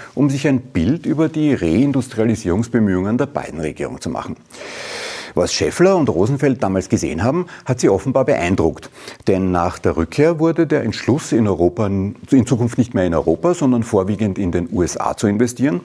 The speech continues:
wo Schaeffler übrigens schon über vierzehn Werke verfügt, breit öffentlich kommuniziert. Und heuer im Frühjahr war es dann auch endlich wirklich soweit. Um eine Viertelmilliarde Dollar, so gab Schaeffler bekannt, baut der Autozulieferer jetzt in Ohio ein E-Auto-Werk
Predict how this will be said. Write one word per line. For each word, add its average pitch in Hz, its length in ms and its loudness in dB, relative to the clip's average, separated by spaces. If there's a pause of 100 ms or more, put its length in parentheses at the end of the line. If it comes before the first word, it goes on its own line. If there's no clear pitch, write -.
(300)
wo 78 220 0
Schaeffler 82 480 0
übrigens 78 480 -4
schon 71 380 -4
über 64 280 -4
vierzehn - 420 -4
Werke 76 240 -4
verfügt, - 420 -6 (280)
breit 71 320 -4
öffentlich 82 520 -4
kommuniziert. - 540 -4 (840)
Und 82 440 -2
heuer 85 240 2
im 78 120 -4
Frühjahr 98 440 2
war 123 160 2
es 135 80 -4
dann 143 240 0
auch 139 200 0
endlich 101 600 -4
wirklich 85 280 -2
soweit. 69 360 -2 (320)
Um 98 200 0
eine 80 300 0
Viertelmilliarde 85 800 0
Dollar, 107 340 2
so 170 140 -4
gab 135 180 -2
Schaeffler 143 300 -2
bekannt, 143 400 -2 (260)
baut 101 360 0
der 90 100 2
Autozulieferer 151 800 0
jetzt 107 300 0
in 95 100 0
Ohio 80 560 0
ein 131 360 0
E-Auto-Werk 107 800 0